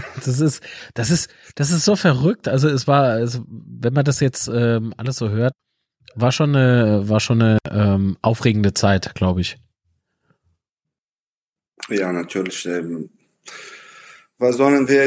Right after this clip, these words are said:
Speaker 2: über Otto sagen? Äh, jeder weiß und kennt ihn. So ein Mensch und Persönlichkeit natürlich kann man nur wünschen, ein Trainer zu, zu sein. <laughs>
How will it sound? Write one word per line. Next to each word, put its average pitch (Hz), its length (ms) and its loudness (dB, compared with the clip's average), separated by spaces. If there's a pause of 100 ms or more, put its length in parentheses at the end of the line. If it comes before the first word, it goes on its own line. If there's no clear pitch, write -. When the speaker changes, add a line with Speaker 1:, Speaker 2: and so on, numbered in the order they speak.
Speaker 2:
über 127 200 2
Otto 127 280 0
sagen? 113 440 -2
Äh, 107 420 -6 (680)
jeder 120 420 0
weiß 110 360 2
und 110 420 -6
kennt 110 360 -4
ihn. 107 1000 -10
So 117 180 2
ein 120 200 4 (120)
Mensch 113 380 -2
und 110 180 -8
Persönlichkeit 107 840 -4
natürlich - 1200 -10 (720)
kann 117 200 2
man 113 180 0
nur 120 280 2
wünschen, 123 480 2
ein 110 320 -2
Trainer 117 380 0
zu, 95 380 -12
zu 95 120 -6
sein. 92 360 -2
<laughs> - 60 -14